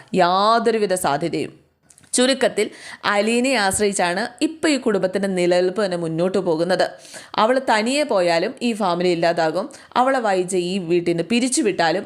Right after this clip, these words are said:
അത് തന്നെയാണ് സംഭവിക്കാൻ പോകുന്നത്. ഇത്, ഏഹ്, ഒരു തീരുമാനമാക്കണമെങ്കിൽ അലീനയെ ബാലചന്ദ്രൻ തന്നെ പിരിച്ചുവിടണം. അതുകൊണ്ട് നിങ്ങളത് നോക്കണ്ട. അപ്പോൾ കൃഷ്ണ ചോദിച്ചു, "ഞങ്ങൾ എന്താ ചെയ്യേണ്ടത്?" അത് അം-,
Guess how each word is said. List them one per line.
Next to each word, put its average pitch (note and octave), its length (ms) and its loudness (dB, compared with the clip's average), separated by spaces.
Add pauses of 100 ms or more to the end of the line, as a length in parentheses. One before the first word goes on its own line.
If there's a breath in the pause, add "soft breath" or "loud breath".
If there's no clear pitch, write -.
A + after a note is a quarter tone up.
അത് G3+ 320 0
തന്നെയാണ് G3 300 -2
സംഭവിക്കാൻ F3 600 -2
പോകുന്നത്. F3 440 -2 (640 loud breath)
ഇത്, D4+ 220 2
ഏഹ്, C#4+ 300 -2
ഒരു G#3 320 0
തീരുമാനമാക്കണമെങ്കിൽ G#3 1200 -2
അലീനയെ A3+ 600 0
ബാലചന്ദ്രൻ A3+ 880 -2
തന്നെ F3+ 120 -2
പിരിച്ചുവിടണം. E3 720 -2
അതുകൊണ്ട് A#3 400 0
നിങ്ങളത് G3 420 -2
നോക്കണ്ട. F3+ 400 0 (400 loud breath)
അപ്പോൾ A#3+ 120 -2 (100)
കൃഷ്ണ C4 260 -2
ചോദിച്ചു, F#3+ 320 0
"ഞങ്ങൾ G#3 340 0
എന്താ G#3 360 0
ചെയ്യേണ്ടത്?" F3+ 680 0 (680 loud breath)
അത് A3 320 2 (140)
അം-, B3+ 580 -2